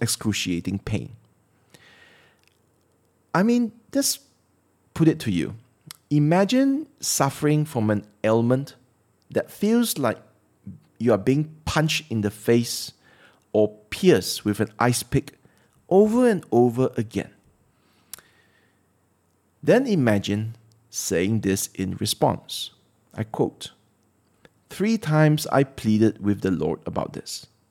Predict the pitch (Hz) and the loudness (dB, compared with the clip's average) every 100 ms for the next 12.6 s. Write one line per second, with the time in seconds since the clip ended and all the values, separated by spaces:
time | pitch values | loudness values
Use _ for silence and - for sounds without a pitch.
0 | _ _ - - - 120 - 113 - 90 | _ _ -6 -4 -2 -2 -2 -6 -6 -2
1 | 113 104 - 76 - _ _ _ _ _ | 0 0 -4 -12 -16 _ _ _ _ _
2 | _ - 139 165 - - _ 151 - - | _ -4 0 0 -2 -18 _ -4 -2 -2
3 | - - - - _ _ _ _ _ - | -6 -12 -14 -18 _ _ _ _ _ -10
4 | 92 95 85 110 139 156 - 131 - 135 | -4 -4 0 0 0 -2 -4 -4 -4 -4
5 | 104 - 98 - 92 82 - - _ _ | -4 -4 -6 -6 -8 -8 -12 -16 _ _
6 | _ _ _ _ _ 95 85 90 127 156 | _ _ _ _ _ -6 -4 -2 -2 -4
7 | - 92 78 50 127 - _ _ - - | -6 -4 -4 -8 -14 -20 _ _ -12 -10
8 | - 76 - - 139 - - _ - 101 | -8 -10 -10 -4 -4 -4 -14 _ -6 -4
9 | 95 - - - - - - _ _ _ | -4 -6 -10 -14 -16 -18 -20 _ _ _
10 | _ _ _ _ _ - _ _ 95 120 | _ _ _ _ _ -20 _ _ 2 6
11 | 156 160 170 170 170 - 107 117 110 110 | 6 4 4 4 4 2 2 4 6 4
12 | 87 - 117 85 - | 2 2 2 0 -8